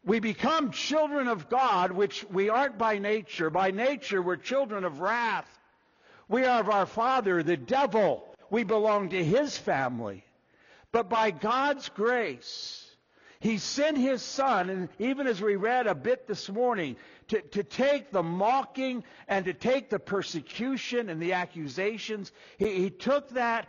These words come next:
upon himself in order that he might redeem a people for himself. So that those who believe in the Lord Jesus Christ, they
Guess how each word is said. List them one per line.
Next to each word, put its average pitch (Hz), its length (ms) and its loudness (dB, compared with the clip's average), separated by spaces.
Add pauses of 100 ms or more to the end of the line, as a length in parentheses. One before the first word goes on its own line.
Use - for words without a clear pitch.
(140)
upon 202 380 2
himself 202 920 -2 (320)
in 208 160 0
order 254 360 2
that 208 220 0
he 226 180 0
might 247 300 0
redeem 214 480 -2
a 233 80 2
people 240 580 -2
for 143 260 -2
himself. 113 680 -6 (840)
So 240 240 4
that 226 160 2
those 285 340 2
who 247 100 0
believe 220 720 2
in 196 180 -2
the 180 100 0
Lord 180 340 2
Jesus 165 440 -6
Christ, 151 440 -2 (200)
they 277 440 2